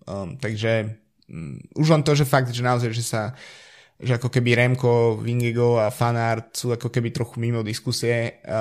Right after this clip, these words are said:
len v takej ako širšej nominácii, tak len ukazuje to, že sa bavíme o dvoch veľmi, veľmi výnimočných jazdcoch.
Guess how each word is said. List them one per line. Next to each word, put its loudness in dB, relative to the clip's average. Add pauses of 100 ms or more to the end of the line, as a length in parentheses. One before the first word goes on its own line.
len -2
v -8
takej -4
ako -4
širšej 0
nominácii, 0
tak -4
len 0
ukazuje 0
to, -2
že -2 (840)
sa -2
bavíme 2
o 0
dvoch 2
veľmi, 0
veľmi -2
výnimočných -4
jazdcoch. -6